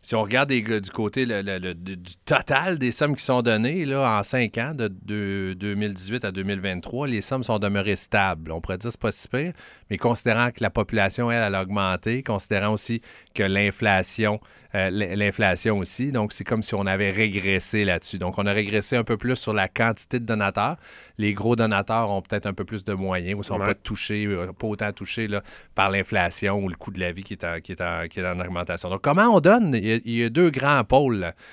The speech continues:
Speaker 1: On peut donner du vivant, comme tu le fais en t'impliquant, là, tu sais, puis avec ta fondation, mais on peut aussi, puis il faut, faut y penser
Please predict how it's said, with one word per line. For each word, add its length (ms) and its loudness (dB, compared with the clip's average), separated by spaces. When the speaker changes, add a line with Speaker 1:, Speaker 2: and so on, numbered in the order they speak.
Speaker 1:
On 120 2
peut 120 2
donner 280 4
du 140 0
vivant, 320 4
comme 200 0
tu 120 -2
le 60 0
fais 280 2
en 160 0
t'impliquant, 600 -2
là, 120 0
tu 80 -12
sais, 60 -12
puis 100 -6
avec 200 -4
ta 120 -2
fondation, 420 -2
mais 100 6
on 140 6
peut 160 4
aussi, 400 4
puis 140 -2
il 40 -4
faut, 280 -2
faut 280 0
y 100 4
penser 540 2